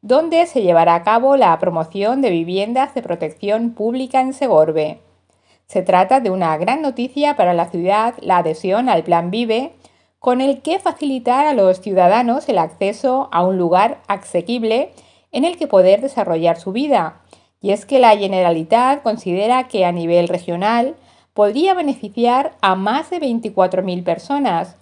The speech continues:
además de suponer un impacto indirecto histórico en cuanto a la actividad económica y el empleo, por lo que estamos muy satisfechos con el comienzo de los trámites en Segorbe, ha manifestado la alcaldesa Mari Carmen Climent.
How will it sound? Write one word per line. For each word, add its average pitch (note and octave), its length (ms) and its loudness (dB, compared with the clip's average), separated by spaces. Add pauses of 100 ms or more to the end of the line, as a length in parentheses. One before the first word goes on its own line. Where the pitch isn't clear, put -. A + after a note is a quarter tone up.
(380)
además A3+ 400 2
de F#4 60 -6
suponer A3+ 500 -4
un C4 100 -4
impacto G3+ 680 0
indirecto G3 580 -2
histórico A#3 840 -2 (380)
en G3 180 -2
cuanto D#4 480 2
a C4 80 8
la G3+ 80 6
actividad F#3+ 500 2
económica A3 680 0
y A#3 80 -2
el F#3 80 0
empleo, F3+ 600 -2 (420)
por G#3 120 6
lo G3+ 100 4
que C#4 60 2
estamos G#3 480 0
muy G3 360 -2
satisfechos B3 920 -4
con C#4 280 0
el D#4 160 -4
comienzo F3+ 480 -2
de A#3+ 100 0
los F3+ 240 -4
trámites G3+ 720 -2
en B3 240 -4
Segorbe, E3 720 0 (440)
ha G3 120 0
manifestado F#3+ 680 2
la A#3+ 100 6
alcaldesa F3+ 520 0
Mari G3+ 220 -2
Carmen E3+ 320 -2
Climent. G#3+ 500 -4